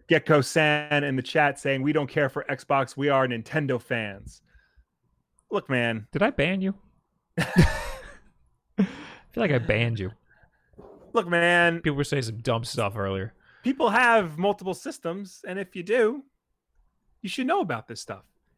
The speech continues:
Speaker 1: Because you're a Nintendo fan, you're probably playing the Switch a lot more,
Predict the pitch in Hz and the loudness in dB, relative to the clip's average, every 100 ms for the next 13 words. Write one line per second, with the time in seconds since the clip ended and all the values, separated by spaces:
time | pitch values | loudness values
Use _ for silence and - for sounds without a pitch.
0 | - 226 370 330 349 302 262 214 269 233 | -2 2 2 2 2 2 2 0 4 4
1 | 170 175 170 175 - 233 190 - 214 208 | 4 -2 -2 -4 0 2 0 -2 -2 -2
2 | 180 - 190 180 170 170 156 147 202 185 | -6 -4 -4 -4 -2 0 0 0 0 2
3 | 123 120 | 2 0